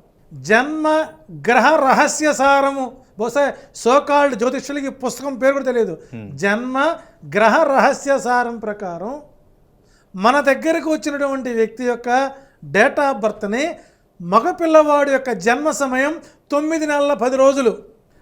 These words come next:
Speaker 1: ఆడపిల్ల సమయం పది నెలల పది రోజులు.
Speaker 2: హ్మ్.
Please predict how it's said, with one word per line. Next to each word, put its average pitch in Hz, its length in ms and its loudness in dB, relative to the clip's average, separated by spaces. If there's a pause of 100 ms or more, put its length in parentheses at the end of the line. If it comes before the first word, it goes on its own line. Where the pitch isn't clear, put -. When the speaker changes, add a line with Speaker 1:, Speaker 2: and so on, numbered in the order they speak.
(120)
Speaker 1:
ఆడపిల్ల 302 520 4
సమయం 285 460 -2 (340)
పది 240 180 4
నెలల 285 500 0 (260)
పది 262 140 2
రోజులు. 277 340 4
Speaker 2:
హ్మ్. 117 520 -12